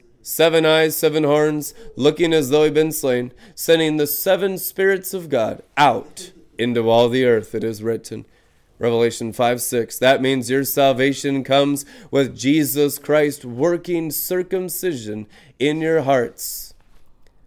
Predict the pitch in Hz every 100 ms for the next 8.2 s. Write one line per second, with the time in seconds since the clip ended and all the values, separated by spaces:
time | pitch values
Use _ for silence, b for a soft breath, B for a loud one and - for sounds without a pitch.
0 | _ _ - 156 185 180 - 190 147 113
1 | 110 - - - 160 147 160 151 135 131
2 | 147 147 147 135 147 139 - 127 - -
3 | 107 - _ b b b b - 151 147
4 | 139 170 127 113 b - 131 135 151 170
5 | 180 180 151 120 117 - b b - 143
6 | 123 127 139 135 117 113 101 113 143 170
7 | 196 - - - - - - 185 180 180
8 | 175